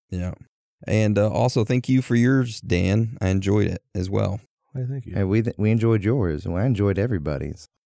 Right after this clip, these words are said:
Speaker 2: I enjoyed interviewing J B.
Speaker 1: J B. Nice. All right. Well, um, I'm guessing that's the end of the episode today. Now we'll kinda roll into our other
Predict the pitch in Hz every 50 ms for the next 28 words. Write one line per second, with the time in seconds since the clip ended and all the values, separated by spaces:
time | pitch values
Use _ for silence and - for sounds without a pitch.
0 | _ _ _ _ _ _ 131 127 120 107 101 95 113 110 104 - 113 110 107 101
1 | 98 101 98 98 95 92 90 - - _ _ _ - 104 101 95 85 95 101 95
2 | - - - _ _ _ _ _ _ _ _ _ - 92 87 90 110 127 117 98
3 | - - _ _ _ _ _ - 104 101 - - - - - - - - _ _
4 | _ _ _ _ _ _ _ _ _ _ _ _ _ _ - 123 135 143 143 135
5 | 120 92 - - - - - - - _ _ _ _ _ _ _ _ _ _ _
6 | _ _ 101 92 101 135 175 196 196 190 - - 104 107 110 110 107 107 110 107
7 | - - 95 95 98 98 104 110 - _ - 117 139 - - 147 139 135 131 -
8 | - 135 139 135 127 123 123 120 - 127 127 139 135 135 135 135 123 123 120 120
9 | 135 151 160 139 123 117 117 113 113 - - 117 110 101 95 92 101 101 107 110
10 | 110 110 107 104 101 101 101 98 - - 120 110 107 107 104 98 98 98 95 98
11 | 101 107 120 107 98 95 90